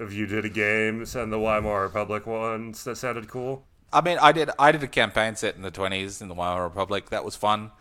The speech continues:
Speaker 2: Uh, that was a few years ago.
Speaker 1: I've never really done it for Unknown Armies, per se. I've done some stuff for Call of Cthulhu and whatnot.
Speaker 2: No, I, I, I, my, my campaign was, uh, Call of, uh, Unknown Armies, Weimar Republic.
Speaker 1: Yeah.
Speaker 2: That was fun. Um, I, if I did it again, I'd do it,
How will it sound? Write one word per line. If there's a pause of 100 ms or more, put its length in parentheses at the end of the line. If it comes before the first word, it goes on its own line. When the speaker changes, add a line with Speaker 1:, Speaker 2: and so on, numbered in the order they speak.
(280)
Speaker 2:
Uh,
that
was
a
few
years
ago.
Speaker 1:
I've
never
really
done
it
for
Unknown
Armies,
per
se.
I've
done
some
stuff
for
Call
of
Cthulhu
and
whatnot. (280)
Speaker 2:
No,
I,
I,
I,
my,
my
campaign
was,
uh,
Call
of,
uh, (340)
Unknown
Armies,
Weimar
Republic. (180)
Speaker 1:
Yeah. (720)
Speaker 2:
That
was
fun. (360)
Um,
I, (140)
if
I
did
it
again,
I'd
do
it,